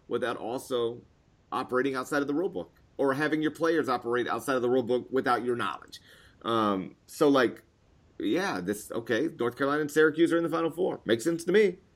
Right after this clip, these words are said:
What doesn't make sense to me is when somebody like Butler gets there out of the Horizon League, or when, when George Mason gets there out of the Cologne. That doesn't make sense to me.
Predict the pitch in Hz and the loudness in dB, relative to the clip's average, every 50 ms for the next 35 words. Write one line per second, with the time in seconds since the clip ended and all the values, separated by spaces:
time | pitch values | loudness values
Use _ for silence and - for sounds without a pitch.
0 | _ _ _ _ _ _ - 151 190 165 156 190 214 214 170 143 - 156 147 143 | _ _ _ _ _ _ 6 8 8 10 8 8 8 6 4 4 4 2 0 0
1 | - 143 147 151 131 120 143 139 - 143 143 139 139 135 107 - 131 143 143 123 | 2 4 4 4 6 4 2 0 0 2 4 4 4 4 4 4 2 2 4 4
2 | 120 110 101 113 110 - - 113 110 107 110 110 104 98 101 110 113 135 151 127 | 2 2 2 2 0 2 4 4 4 4 4 2 2 0 4 6 6 6 6 4
3 | 95 87 82 71 50 - - - - - - - - - - 113 127 117 127 123 | 2 -2 -6 -8 -10 -12 -16 -20 -20 -20 -20 -20 -20 0 4 6 8 8 8 6
4 | 117 104 87 117 127 123 101 110 123 120 101 117 127 156 147 - 107 98 98 95 | 4 4 4 4 4 6 6 6 4 6 6 6 6 8 6 6 4 2 2 2
5 | - - 101 95 101 107 107 95 104 - - 113 131 165 156 101 107 147 202 175 | 2 4 4 6 6 4 4 2 0 2 4 4 4 4 4 4 4 4 6 6
6 | 117 98 90 - - 151 180 180 - - 90 78 69 85 | 4 2 0 -2 0 0 0 0 -2 -4 -6 -6 -8 -10